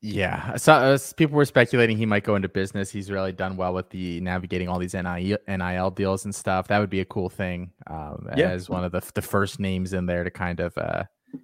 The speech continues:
Speaker 1: parlay your experience into a career. Um, I can't see him getting drafted, though. I mean, at this point, the, he's been, he's ended two seasons in a row injured. He, I mean, he's been in college for forever. He doesn't have,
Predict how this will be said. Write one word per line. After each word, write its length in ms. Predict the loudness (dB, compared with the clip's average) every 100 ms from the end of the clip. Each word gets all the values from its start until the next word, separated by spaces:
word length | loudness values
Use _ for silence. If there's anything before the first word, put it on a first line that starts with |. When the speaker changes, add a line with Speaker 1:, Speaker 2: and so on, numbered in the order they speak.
| _
Speaker 1:
parlay 460 | 0 2 2 2 0
your 240 | 0 -2
experience 840 | -2 -6 -6 -4 -4 -6 -10 -14 -12
into 580 | -12 -12 -8 -8 -8 -8
a 120 | -8 -6
career. 460 | -4 0 0 0 -4 -20 _ _
Um, 460 | -2 -2 -2 -4 -10 _ _ _ _
I 140 | 4 4
can't 260 | 4 -2
see 140 | 0 -2
him 140 | -2
getting 200 | -2 -4
drafted, 420 | -4 -6 -6 -10 -10
though. 160 | -8
I 160 | -6 -6
mean, 100 | -6
at 80 | -4
this 160 | -6
point, 260 | -2 -4 -4
the, 100 | -8 _ _
he's 480 | -12 -6 -4 -4 -8
been, 440 | -2 0 0 -4 -10 -20 _ _ _ _ _ _ -20 -20 _
he's 240 | 0 2 4
ended 500 | 6 8 6 2 -8
two 180 | 0 0
seasons 400 | 2 0 2 4
in 80 | 6
a 40 |
row 240 | 8 8 8
injured. 800 | 4 0 2 2 2 0 -2 -12
He, 520 | -12 -8 -8 -8 -8 -6
I 60 | -4
mean, 360 | -4 -6 -8
he's 240 | -8 -8 -4
been 140 | -2
in 80 | 0
college 260 | 0 0 -2
for 80 |
forever. 440 | -6 -2 -2 0 -2
He 140 | -2
doesn't 240 | -2 -4 -2
have, 380 | 2 2 0